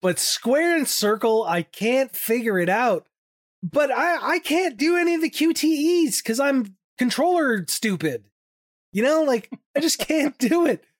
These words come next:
So Heavy Rain, phenomenal game. But it was weird 'cause if you wanna, like,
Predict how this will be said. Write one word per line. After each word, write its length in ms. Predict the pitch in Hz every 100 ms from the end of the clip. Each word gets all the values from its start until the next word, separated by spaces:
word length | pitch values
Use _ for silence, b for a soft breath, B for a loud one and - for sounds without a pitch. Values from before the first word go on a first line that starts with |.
| _ _ -
So 420 | 262 247 220 208 _ _ _ _ _ _
Heavy 280 | - 294 349
Rain, 400 | 254 226 208 190 _
phenomenal 1200 | - - 226 233 240 226 208 208 208 220 226 214 196
game. 360 | 185 180 175 - b -
But 80 |
it 40 | 214
was 120 | 202
weird 420 | 190 330 302 196
'cause 220 | 214 180
if 180 | 185 175
you 80 | 220
wanna, 240 | 294 302
like, 300 | 214 196 180